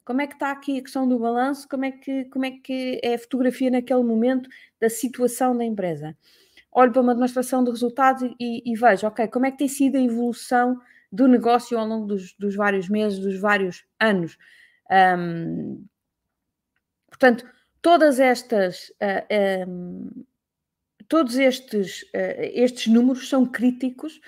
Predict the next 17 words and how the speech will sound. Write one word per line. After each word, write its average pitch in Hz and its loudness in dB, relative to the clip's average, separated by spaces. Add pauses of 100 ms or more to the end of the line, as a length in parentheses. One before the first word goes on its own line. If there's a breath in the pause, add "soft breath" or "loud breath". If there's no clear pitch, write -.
(300 soft breath)
para 247 -6
vocês 247 -2
entenderem 247 -2
o - -6
vosso 196 -12
negócio. 170 -16 (360 soft breath)
E 381 2
depois, 311 4
para 269 4
além 277 4
da 247 2
questão 226 -6
financeira, 247 -4 (1000)
existe 254 2 (540)
a 254 4
questão 277 -4
operacional. 262 -4